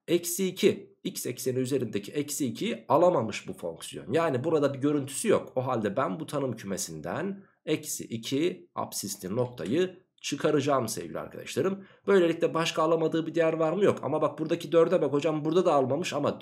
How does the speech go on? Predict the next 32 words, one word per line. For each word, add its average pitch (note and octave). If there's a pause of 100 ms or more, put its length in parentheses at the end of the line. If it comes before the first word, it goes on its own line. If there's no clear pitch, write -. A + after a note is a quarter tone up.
(140)
e, G2+
sıfır F#3+
için, A#2 (160)
bak -
sıfır -
için F3+ (480)
dördün F3
içi F3+
boş F#3
ama - (120)
gördüğün D#3
üzere A#2
yukarıda D3
sıfır G3
için G3
sekiz D#3
değerini G2+
aldığını F2+
görüyoruz. D3
Yani B2
sıfırı B2
burada A2+
çıkarmamıza A2 (180)
gerek A#2
yok. A2+ (300)
Peki G#3+ (160)
görüntü G3
kümesi. C#3+ (180)
Onda F#3
ne F3
yapacağız A#2+
hocam? F#3+